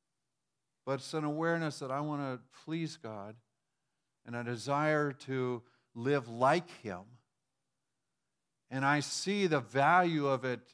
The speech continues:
in a community, even if it means that I'm going to involve myself.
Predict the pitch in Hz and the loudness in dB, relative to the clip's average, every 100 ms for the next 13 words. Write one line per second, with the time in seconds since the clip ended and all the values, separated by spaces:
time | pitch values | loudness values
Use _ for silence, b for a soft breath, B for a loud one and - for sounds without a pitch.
0 | _ 113 117 - 123 131 151 131 - 117 | _ -14 -14 -10 -6 -2 -2 -6 -10 -14
1 | 110 - _ _ _ _ _ 135 139 131 | -14 -18 _ _ _ _ _ -4 -2 -2
2 | 117 123 120 120 120 117 107 107 101 107 | -4 -6 -6 -6 -6 -6 -8 -8 -10 -12
3 | 101 95 92 _ _ _ _ _ 107 98 | -12 -16 -20 _ _ _ _ _ -16 -14
4 | 85 101 101 95 90 - - 92 | -10 -8 -8 -10 -18 -16 -18 -20